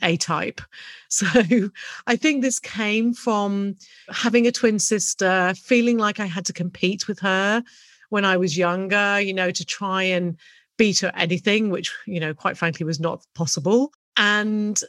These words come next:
having a father who was very demanding, you know, and I get it, it was from a good intention,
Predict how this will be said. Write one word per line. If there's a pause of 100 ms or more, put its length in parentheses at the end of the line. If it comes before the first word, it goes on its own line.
having
a
father
who
was
very (380)
demanding,
you
know,
and
I
get
it,
it
was
from
a
good
intention,